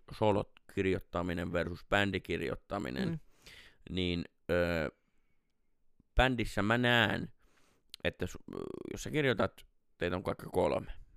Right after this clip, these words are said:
Speaker 1: niin
Speaker 2: Joo.
Speaker 1: Teflonissa ja Rugerissa on kolme, niin teidän pitää olla sitä samaa mieltä siitä asiasta Y M S, Y M S. Mutta räpissä se on kuitenkin niin eri juttu, kun vaikka sä vertaat P M M P
Speaker 2: Joo.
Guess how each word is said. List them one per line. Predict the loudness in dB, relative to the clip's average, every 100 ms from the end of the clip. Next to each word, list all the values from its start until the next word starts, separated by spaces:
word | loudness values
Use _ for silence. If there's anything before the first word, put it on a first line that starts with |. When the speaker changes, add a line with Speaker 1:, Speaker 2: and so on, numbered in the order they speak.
| -10
Speaker 1:
niin | -4
Speaker 2:
Joo. | -2
Speaker 1:
Teflonissa | 0 0 0 -4 -4 -2
ja | -2
Rugerissa | -2 -4 -8 -10 -12
on |
kolme, | -8 -6 -6 -10 -14 -16 -20 -20 _ _ _ _ _ _ _ -20 -18 -16 -16 -18 -20 -10 -2
niin | 2
teidän | 4 4
pitää | 6 6
olla | 6
sitä | 4 0
samaa | 2 4 2
mieltä | 2 0 -2 -12 -20 -20 -12
siitä | -4 0
asiasta | 0 0 -4 -4 -6 -6 0
Y | 4 4
M | 2
S, | -6 -2
Y | 2 4
M | 4 0
S. | -4 -14 -18 -14 -2
Mutta | 0 0 4 4
räpissä | 4 2 -2 0
se | 0
on | 0
kuitenkin | 0 0 0 0 0
niin | 2 4
eri | 4 4
juttu, | 0 -2 -4 -4 -4 -16 -4
kun | 0
vaikka | 2 0
sä | 0
vertaat | 0 2 4 4 4
P | 4 6 6
M | 2 -6
M | -14
P | -16 -16 -16 -14 -6
Speaker 2:
Joo. | -4 -4